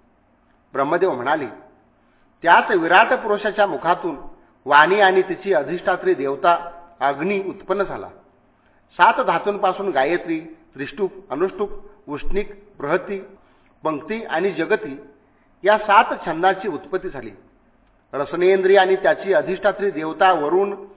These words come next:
मनुष्य, पितर आणि देवतांना भोजन करण्यायोग्य अमृतमय अन्न, सर्व प्रकारचे रस हे सर्व विराट पुरुषाच्या जिभेपासून उत्पन्न झाले.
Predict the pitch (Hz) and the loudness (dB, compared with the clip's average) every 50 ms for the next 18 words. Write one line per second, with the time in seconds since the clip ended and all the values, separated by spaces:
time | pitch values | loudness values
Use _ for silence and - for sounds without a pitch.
0 | _ _ _ _ 127 147 175 208 202 - - 214 208 202 - 151 147 - 196 202 | _ _ _ _ -6 -4 -4 -4 -4 -4 -2 -2 -2 -2 -2 -6 -6 0 2 4
1 | 202 196 185 180 185 196 196 - - - - - - - 131 156 170 170 170 170 | 6 6 6 6 4 0 0 -4 -10 -16 -20 -20 -20 -6 0 2 2 4 4 6
2 | 202 214 226 233 233 226 - 135 139 151 160 165 220 247 247 - 226 214 208 208 | 6 6 6 6 4 2 2 0 -2 -2 0 0 0 0 0 0 0 0 2 4
3 | 208 208 202 202 190 180 196 208 160 147 156 175 185 - 190 196 190 160 135 139 | 4 4 4 2 2 2 2 2 2 2 2 0 0 0 -2 -2 -2 0 -2 -2
4 | 160 156 131 104 101 - - _ _ _ _ _ _ _ _ _ _ 190 202 220 | -4 -6 -8 -10 -12 -16 -20 _ _ _ _ _ _ _ _ _ _ 0 2 4
5 | 220 214 220 170 175 180 175 175 - - 170 165 165 190 185 180 175 165 175 175 | 4 2 2 0 2 4 4 4 4 0 -2 -2 0 -2 -4 -4 -4 -4 -2 -2
6 | 165 175 175 175 170 165 143 131 135 175 175 190 190 196 190 - 170 160 143 156 | -2 -4 -6 -4 -4 -4 -4 -2 2 4 4 4 4 0 -4 -6 -8 -10 -8 -8
7 | 165 151 - 165 147 131 120 127 131 123 165 180 - 170 151 - 185 156 135 117 | -8 -4 -2 -2 -4 -2 -4 -8 -8 -6 -6 -6 -4 -6 -6 -6 -8 -8 -8 -10
8 | - - 160 156 151 131 113 101 101 | -12 -12 -12 -10 -10 -10 -10 -12 -14